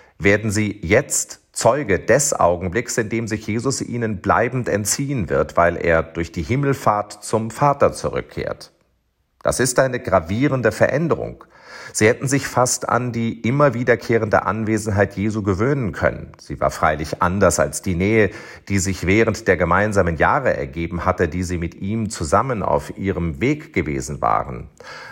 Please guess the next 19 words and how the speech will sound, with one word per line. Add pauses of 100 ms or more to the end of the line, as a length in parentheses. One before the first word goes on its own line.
(160)
Aber
die
übersinnlichen
Begegnungen
und
seine
nachösterlichen
Deutungen
des
Geschehens
waren
sehr
speziell (380)
und
in
gewisser
Hinsicht
auch
Höhepunkte,